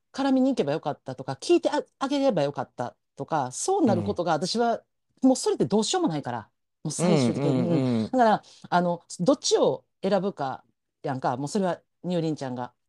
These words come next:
Speaker 1: それは、
Speaker 2: そうそうそう。
Speaker 1: そうなってくると。
Speaker 2: だからもう、
Speaker 1: うんうんうん。
Speaker 2: うん、結局どの選択肢選んでも自己満足やからっていうふうには思っといた方がいいかもな。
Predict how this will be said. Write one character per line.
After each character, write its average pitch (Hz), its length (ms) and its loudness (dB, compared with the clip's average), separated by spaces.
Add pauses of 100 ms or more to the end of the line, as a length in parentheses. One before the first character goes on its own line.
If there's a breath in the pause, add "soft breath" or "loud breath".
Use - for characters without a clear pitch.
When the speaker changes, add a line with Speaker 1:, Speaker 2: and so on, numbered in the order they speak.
(220)
Speaker 1:
そ - 200 -4
れ 175 60 8
は、 143 80 8
Speaker 2:
そ 143 240 6
う 131 40 0
そ 202 80 -2
う - 40 2
そ 139 40 6
う。 - 20 6
Speaker 1:
そ 127 60 4
う - 20 2
な 160 80 6
っ - 40 2
て - 0 -
く 156 80 6
る 131 60 4
と。 127 40 4
Speaker 2:
だ - 0 -
か 123 60 -2
ら 123 60 -2
も 123 220 0
う、 - 40 -10
Speaker 1:
う 151 40 -2
ん 165 40 0
う - 20 2
ん - 20 2
う 135 120 2
ん。 - 20 -4
Speaker 2:
う 139 60 -4
ん、 - 20 -6
結 175 240 -2
局 202 280 -2
ど 160 140 2
の 170 100 0
選 311 220 -6
択 - 140 -10
肢 170 120 0
選 143 100 0
ん 127 40 -4
で 120 60 -4
も 117 60 -4
自 110 140 -8
己 127 80 -2
満 180 180 0
足 127 140 -6
や 107 60 -4
か 104 120 -6
ら 107 140 -2
っ - 80 -14 (120)
て 110 240 -2
い 135 140 -2
う 139 80 0
ふ 139 80 -4
う 147 60 0
に 113 80 -2
は 107 40 -2
思 131 120 -4
っ - 20 -4
と 160 80 -4
い 147 40 -4
た 143 80 -2
方 113 60 -6
が 104 60 -2
い 101 40 -4
い - 20 -10
か 113 80 -4
も 90 80 -10
な。 85 180 -12